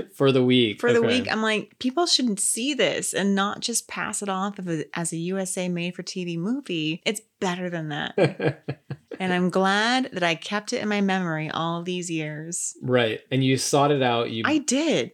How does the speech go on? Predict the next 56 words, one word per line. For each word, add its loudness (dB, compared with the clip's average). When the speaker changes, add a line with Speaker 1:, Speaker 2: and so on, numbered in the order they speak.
Speaker 1:
And 0
we -2
watched 0
it 2
and 0
we -2
had -2
a 0
great -4
time. -12
Speaker 2:
We -4
did. -8
So -10
Speaker 1:
Yeah. -4
Speaker 2:
staff -4
pick -4
for -6
at -10
least -8
a -10
week. -14
Speaker 1:
Staff 0
pick 0
for 0
a 2
week. -2
Okay. 0
Speaker 2:
Mm-hmm. -4
How 0
about 0
Speaker 1:
Hmm. -4
Speaker 2:
you? -6
Speaker 1:
I'm 8
gonna 10
put 8
it 8
on 6
my 6
main 6
shelf, 2
Speaker 2:
Mm-hmm. -6
Speaker 1:
but 2
right 4
next 0
to -10
the -4
staff -2
pick. -2
So 0
you 2
can 2
still 2
kind 2
of 0
see -4
it. 4